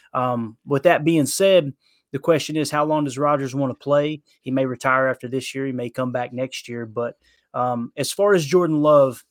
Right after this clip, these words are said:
and what you've seen of him so far, and we're gonna, we're gonna recap the games, guys, I promise. But since this is fresh on the brain here, I, I wanna go ahead and hit on it.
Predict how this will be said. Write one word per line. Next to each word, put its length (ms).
and 180
what 240
you've 140
seen 300
of 160
him 80
so 280
far, 360
and 100
we're 80
gonna, 300
we're 140
gonna 120
recap 460
the 60
games, 300
guys, 280
I 60
promise. 380
But 120
since 200
this 180
is 60
fresh 340
on 120
the 80
brain 380
here, 120
I, 100
I 100
wanna 220
go 120
ahead 120
and 60
hit 160
on 200
it. 80